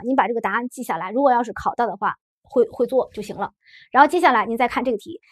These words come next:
下列关于会计职能关系的表述当中正确的是什么？会计的职能，A 说了，会计的核算职能是会计最基本的职能，核算。然后 B 说了，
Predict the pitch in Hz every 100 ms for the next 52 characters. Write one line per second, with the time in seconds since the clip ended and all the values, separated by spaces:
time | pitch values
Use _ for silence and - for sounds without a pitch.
0 | - - 427 381 330 320 320 311 - 392
1 | 285 233 202 - 214 247 - 202 214 302
2 | 302 302 233 214 - 233 208 214 220 254
3 | 359 202 226 - - 240 180 196 _ _
4 | - _ - 277 247 233 247 214 214 277
5 | 277 233 175 - 403 262 220 180 - -
6 | 214 302 - 415 269 208 196 190 - 254
7 | 262 240 220 214 - 403 269 - 254 240
8 | 202 - 190 - _ _ _ _ _ _
9 | _ _ _ - 220 240 285 - _ _
10 | _ _ - - 254 269 294 311 254 220